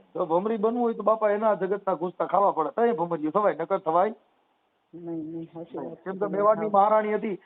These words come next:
Speaker 1: એની સંતની જો ચટકી લાગી ગઈ તો એને ઝેરના કટોરા પીવા પડ્યા. હવે ઝેરના કટોરા સી કઈ ઓલે મોનોકોટોના ગેંડોસરના મોકલ્યા નહોતા, પણ જેને શબ્દરૂપી કટોરા ભરી ભરીને પી દીધા.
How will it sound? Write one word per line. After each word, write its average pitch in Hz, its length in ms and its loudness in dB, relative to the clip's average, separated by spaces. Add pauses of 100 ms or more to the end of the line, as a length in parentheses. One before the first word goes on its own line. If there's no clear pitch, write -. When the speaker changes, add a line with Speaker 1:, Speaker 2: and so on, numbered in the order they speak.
(160)
Speaker 1:
એની 233 260 -2
સંતની 226 420 -4
જો 226 140 2
ચટકી 214 360 0
લાગી 202 300 4
ગઈ 190 120 2
તો 202 120 -2
એને 196 120 -2
ઝેરના 202 420 2
કટોરા 202 360 2
પીવા 170 240 0
પડ્યા. 156 240 0
હવે 165 120 0
ઝેરના 147 420 -4
કટોરા 196 420 0
સી 202 200 -10
કઈ 202 160 -4
ઓલે 196 420 -2 (320)
મોનોકોટોના 196 640 2
ગેંડોસરના 196 560 0
મોકલ્યા 196 340 2
નહોતા, 226 240 0
પણ 196 180 0
જેને 180 220 -2
શબ્દરૂપી 220 560 0
કટોરા 202 360 2
ભરી 175 180 0
ભરીને 160 340 -2
પી 147 80 -4
દીધા. 127 320 -6